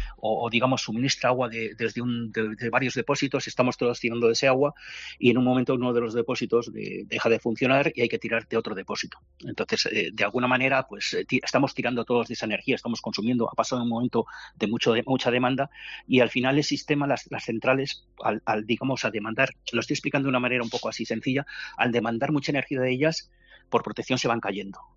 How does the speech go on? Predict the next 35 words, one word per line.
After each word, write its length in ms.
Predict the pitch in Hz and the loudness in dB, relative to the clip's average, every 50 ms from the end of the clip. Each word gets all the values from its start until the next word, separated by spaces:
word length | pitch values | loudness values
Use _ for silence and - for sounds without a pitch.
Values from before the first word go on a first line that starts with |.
| _ _ _ _ - - | _ _ _ _ -8 -4
Y 100 | 117 120 | 0 0
el 40 | - | 0
sistema 320 | - - - 147 147 147 | 0 0 2 2 2 4
se 140 | - 123 - | 2 0 0
cae, 180 | 131 123 113 | -2 -2 -4
se 140 | - - 110 | -4 -4 0
cae 120 | 123 127 139 | 0 2 2
uno 160 | 135 127 117 | 2 0 -2
tras 220 | - - - - | -4 -6 -4 -4
otro. 240 | 139 123 - - 101 | -4 -4 -4 -8 -12
Estamos 340 | - - - 113 117 127 - 139 | -8 -6 -4 -2 -2 0 0 0
en 60 | 123 | 0
un 20 | |
sistema 340 | - 123 117 - - 123 117 | 0 -2 0 2 2 2 2
que 80 | - 117 | 2 -2
es 80 | - | -4
una, 180 | 127 120 107 - - | 0 0 0 0 0
es 180 | - 120 - - | -2 -4 -4 -2
un 100 | 131 - | -2 -4
sistema 340 | 117 - - 117 110 101 | -4 -4 -2 0 0 0
de 40 | 95 | 2
red, 260 | - 139 143 135 127 - _ | 2 2 2 2 2 0 _
estamos 280 | - - 123 113 110 - | -12 -8 -6 -6 -6 -6
todos 200 | - 107 104 - | -6 -6 -4 -2
interconectados 760 | 113 107 113 - - 110 113 - - 135 127 135 131 - - - - - - - - - - | -2 -2 -2 -2 -2 -2 -2 2 2 2 2 2 -2 -6 -10 -16 -14 -12 -10 -10 -10 -4 2
y 60 | - | 2
al 100 | 120 110 | 2 4
final, 300 | - 123 120 139 143 139 - _ _ _ _ _ - | 4 4 4 4 4 2 0 _ _ _ _ _ -8
exceso 460 | 117 107 - - 165 139 - 170 147 | -6 -6 -4 -2 0 0 2 2 0
de, 60 | 131 | 0
exceso 280 | - - 151 123 - 151 | -2 -4 -4 -2 0 2
de 80 | 143 | 2
demanda 400 | 135 135 135 139 139 139 143 143 | 2 2 2 2 2 2 0 0
por 220 | - - 123 107 - | 0 0 -2 -2 -2
protección, 520 | - 120 - 107 - - 131 143 160 165 | -4 -6 -6 -6 -2 2 2 2 2 0